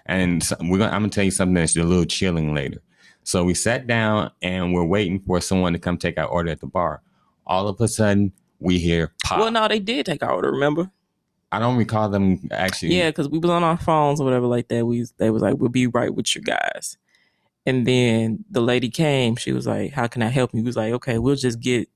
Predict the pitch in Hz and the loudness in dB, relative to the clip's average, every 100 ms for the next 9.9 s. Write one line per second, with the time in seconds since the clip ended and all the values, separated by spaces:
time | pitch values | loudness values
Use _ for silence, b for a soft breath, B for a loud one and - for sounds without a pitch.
0 | _ _ 120 123 139 - 120 113 - 131 | _ _ -2 2 2 2 0 -2 -4 -2
1 | 123 - 139 110 123 143 127 113 - 147 | -2 -2 -2 -2 -2 -2 -2 -4 -6 -2
2 | 156 120 120 131 151 - - 143 131 143 | -2 -2 -2 0 0 0 -2 0 0 0
3 | 127 - - 104 107 107 101 90 82 95 | 0 -2 -2 -2 0 0 0 -2 -2 0
4 | 92 78 - - 92 95 101 73 95 95 | 0 -2 -8 -2 0 2 2 -2 -2 -2
5 | 82 87 92 90 82 - 90 90 - 87 | -2 -2 0 0 -2 -4 -2 -2 0 0
6 | 78 - 82 85 85 87 87 85 87 82 | 0 -4 -4 0 0 0 0 0 -2 -4
7 | 82 80 78 95 95 80 - b b - | -6 -6 -6 -2 -2 -4 -10 b b -6
8 | 90 85 87 87 101 101 98 90 80 87 | 0 0 0 0 0 2 2 -2 -2 0
9 | 85 82 87 85 80 - - 80 78 | 0 0 0 0 -2 -6 -2 0 0